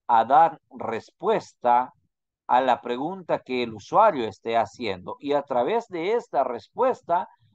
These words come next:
poder hacer una venta. Por eso nos dice, lo primero es que tengamos el fragmento. Lo segundo, por ejemplo, HubSpot ocupa el primer lugar de la lista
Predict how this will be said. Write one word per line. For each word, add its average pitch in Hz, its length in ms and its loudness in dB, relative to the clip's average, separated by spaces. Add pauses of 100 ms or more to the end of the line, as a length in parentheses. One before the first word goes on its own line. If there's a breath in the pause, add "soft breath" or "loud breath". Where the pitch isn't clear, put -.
(140)
poder 143 560 -2 (200)
hacer 143 560 -4
una 139 280 0
venta. 95 420 -8 (380)
Por 131 160 -2
eso 190 240 -4
nos 202 160 -6
dice, 190 280 -6
lo 156 120 -4
primero 214 420 -2
es 247 200 0
que 165 120 -8
tengamos 233 760 -4 (320)
el 165 200 -4
fragmento. 139 640 -6
Lo 131 120 -2
segundo, 185 500 -4
por 127 180 -6
ejemplo, 226 520 -4 (320)
HubSpot 202 680 2
ocupa 180 500 0
el 147 140 -4
primer 143 320 -8
lugar 165 400 -2
de 139 100 -6
la 131 120 -2
lista 151 480 -6